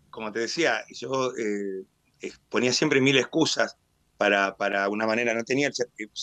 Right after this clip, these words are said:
mi familia sí me iba a visitar a, a España, yo vivo en Palma de Mallorca,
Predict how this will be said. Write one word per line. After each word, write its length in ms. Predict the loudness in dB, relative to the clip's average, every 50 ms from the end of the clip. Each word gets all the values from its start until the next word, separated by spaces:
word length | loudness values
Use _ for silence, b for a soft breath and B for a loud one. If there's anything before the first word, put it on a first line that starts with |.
| -12 -6
mi 100 | -6 -2
familia 260 | -2 0 0 0 -2
sí 200 | 0 0 0 2
me 60 | 2 4
iba 100 | 2 2
a 20 |
visitar 360 | 2 0 -4 -4 -2 0 0
a, 100 | 0 0 -2
a 180 | -6 -8 -8 -8
España, 380 | -10 _ -4 -4 -2 -2 -4
yo 140 | -6 -4 -2
vivo 120 | 0 0
en 80 | 0 2
Palma 280 | 2 0 2 4 4 2
de 80 | 2
Mallorca, 480 | 2 4 4 2 4 4 2 0 0